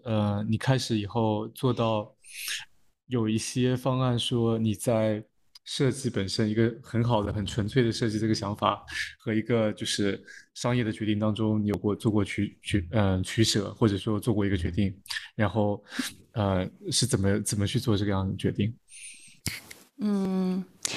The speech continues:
Speaker 2: 这个我可能没有告诉你啊，我，我现在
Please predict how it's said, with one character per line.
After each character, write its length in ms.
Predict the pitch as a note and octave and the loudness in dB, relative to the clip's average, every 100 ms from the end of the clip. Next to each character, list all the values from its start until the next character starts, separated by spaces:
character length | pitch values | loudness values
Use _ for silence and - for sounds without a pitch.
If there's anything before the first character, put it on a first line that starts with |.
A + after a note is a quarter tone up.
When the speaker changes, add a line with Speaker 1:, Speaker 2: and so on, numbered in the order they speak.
| - - _ | -10 -12 _
Speaker 2:
这 140 | - B3 | -2 2
个 160 | G#3+ | 2
我 180 | G3 G3+ | 2 -2
可 160 | A#3+ F3 | -2 -4
能 120 | F#3+ | -2
没 80 | B3+ | -2
有 100 | A#3+ | 2
告 180 | D4 | 2
诉 120 | A#3 F3 | 2 0
你 60 | |
啊， 80 | D#3 | -2
我， 200 | D#3 D3+ - | 2 2 0
我 180 | E3 E3+ | 0 0
现 240 | E3 - B3 | 0 0 2
在 320 | A3 F#3+ | 2 0